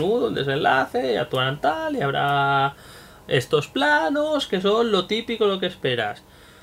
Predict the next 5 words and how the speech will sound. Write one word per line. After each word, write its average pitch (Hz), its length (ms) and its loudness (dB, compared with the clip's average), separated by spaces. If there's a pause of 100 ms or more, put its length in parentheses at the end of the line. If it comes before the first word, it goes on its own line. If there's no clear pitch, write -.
(460)
¿Qué 131 100 4
pasa? 113 420 0 (240)
Eso 202 520 2 (320)
es 175 480 2 (360)
para 123 420 2